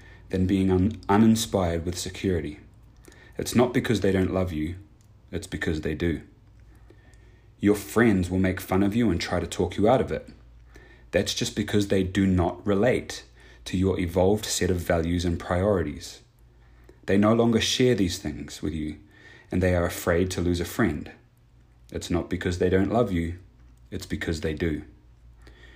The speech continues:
Your peers will tear you down. They will ridicule you and celebrate in your every stumble. That's just because they do not relate, and they want you to fail because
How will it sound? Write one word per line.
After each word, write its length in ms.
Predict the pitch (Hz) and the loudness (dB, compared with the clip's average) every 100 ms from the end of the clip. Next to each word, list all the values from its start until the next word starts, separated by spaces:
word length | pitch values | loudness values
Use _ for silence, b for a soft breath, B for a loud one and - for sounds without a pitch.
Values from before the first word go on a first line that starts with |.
| b b b - | b b b 0
Your 180 | 98 104 | 2 2
peers 640 | - 120 127 113 90 80 | -2 2 4 6 2 0
will 160 | 85 82 - | -4 -6 -8
tear 380 | - 107 110 | -4 0 2
you 260 | 110 98 101 | 2 2 2
down. 460 | 98 90 80 73 - - _ b b b b b - | 2 0 0 -6 -14 -20 _ b b b b b -2
They 100 | 90 | 0
will 100 | 90 | 4
ridicule 540 | 101 135 127 101 87 | 6 4 4 0 0
you 180 | 85 87 | 0 -2
and 100 | 85 | -2
celebrate 640 | - 107 104 95 107 - | -2 0 0 0 -2 -2
in 140 | 95 87 | -2 -2
your 220 | 82 - | -2 -4
every 380 | 98 98 113 104 | -2 -2 0 0
stumble. 540 | - 92 80 78 73 - - - b b b b b | -2 -4 -4 -6 -8 -12 -20 -20 b b b b b
That's 260 | - 123 - | 0 0 0
just 180 | 123 - | -2 -2
because 520 | 101 - 101 95 92 - | -4 0 0 0 -4 -4
they 200 | - 95 | 0 2
do 300 | 92 - 104 | 2 2 4
not 280 | 107 104 110 | 4 2 0
relate, 680 | 107 117 110 80 76 - - - B B B B - | -2 0 0 -2 -4 -10 -16 -18 B B B B -4
and 140 | 92 | 0
they 160 | 107 113 | 2 2
want 340 | 104 95 - | 2 2 0
you 140 | 87 90 | 0 0
to 80 | |
fail 440 | 85 - 135 92 85 | 0 0 2 2 0
because 580 | 85 87 98 87 87 | -2 -4 -2 0 -2